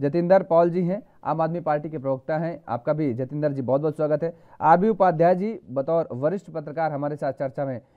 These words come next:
जुड़े हैं। आरबी उपाध्याय जी, आपका भी बहुत बहुत स्वागत है।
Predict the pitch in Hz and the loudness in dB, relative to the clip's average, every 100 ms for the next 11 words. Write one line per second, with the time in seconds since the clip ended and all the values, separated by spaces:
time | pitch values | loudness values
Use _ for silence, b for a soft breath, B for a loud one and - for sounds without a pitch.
0 | b 117 139 170 147 135 _ b b b | b -8 -2 0 0 -4 _ b b b
1 | b - 156 165 170 151 143 160 147 107 | b -2 0 0 0 0 2 0 0 -4
2 | - _ _ 143 147 - 175 156 185 - | -10 _ _ -4 -4 -2 -4 -4 -8 -12
3 | - 117 135 139 143 135 - 113 110 104 | -12 -6 -4 -2 -4 -4 -6 -6 -8 -10